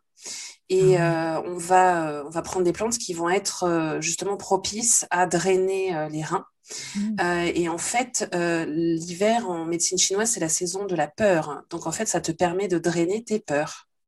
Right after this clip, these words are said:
Speaker 2: Wow.
Speaker 1: En fait, si tu fais ça toute l'année, donc pour chaque saison,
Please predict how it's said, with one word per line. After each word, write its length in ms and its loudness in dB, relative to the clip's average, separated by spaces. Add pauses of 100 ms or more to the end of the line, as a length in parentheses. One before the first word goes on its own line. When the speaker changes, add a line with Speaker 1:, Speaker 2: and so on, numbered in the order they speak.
(140)
Speaker 2:
Wow. 460 -4 (1080)
Speaker 1:
En 60 -12
fait, 100 0
si 120 -2
tu 140 -4
fais 100 2
ça 160 2
toute 220 -8
l'année, 320 0
donc 160 -6
pour 100 -6
chaque 180 0
saison, 480 -2